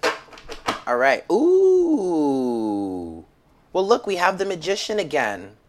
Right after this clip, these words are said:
Okay. First side of the, of the overall energy, we have the Ace of Swords, which is in reverse. Second side, we have the Empress, which is in reverse, and she's facing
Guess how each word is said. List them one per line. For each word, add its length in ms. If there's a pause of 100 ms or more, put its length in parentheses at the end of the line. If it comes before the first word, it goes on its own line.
(560)
Okay. 360 (840)
First 400
side 420
of 120
the, 280
of 140
the 80
overall 380
energy, 340
we 120
have 160
the 100
Ace 180
of 80
Swords, 400
which 160
is 160
in 220
reverse. 720 (580)
Second 460
side, 360
we 80
have 260
the 180
Empress, 760 (480)
which 200
is 140
in 80
reverse, 680
and 440
she's 640
facing 960